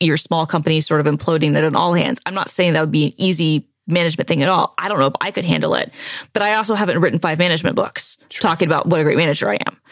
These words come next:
Speaker 1: So now a third of the company is gone. Um, they, uh, uh, it, it's a mess. It's, it's a complete clusterfuck. So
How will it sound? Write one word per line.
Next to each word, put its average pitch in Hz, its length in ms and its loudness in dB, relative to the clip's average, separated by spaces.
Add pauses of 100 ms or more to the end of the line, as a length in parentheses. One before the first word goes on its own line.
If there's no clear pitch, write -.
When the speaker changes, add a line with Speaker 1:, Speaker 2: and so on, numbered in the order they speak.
(440)
Speaker 1:
So 185 880 2
now 226 400 4
a 208 100 0
third 226 180 0
of 208 40 4
the 202 80 2
company 170 300 2
is 160 120 2
gone. 151 420 2 (480)
Um, 156 520 0 (600)
they, 185 360 4
uh, 143 400 2 (680)
uh, 131 200 -2 (100)
it, - 340 -2
it's - 200 -2
a 226 80 2
mess. 220 520 0
It's, 165 300 -2
it's 190 160 -2
a - 20 -6
complete 185 360 -2
clusterfuck. - 720 -4
So 151 540 0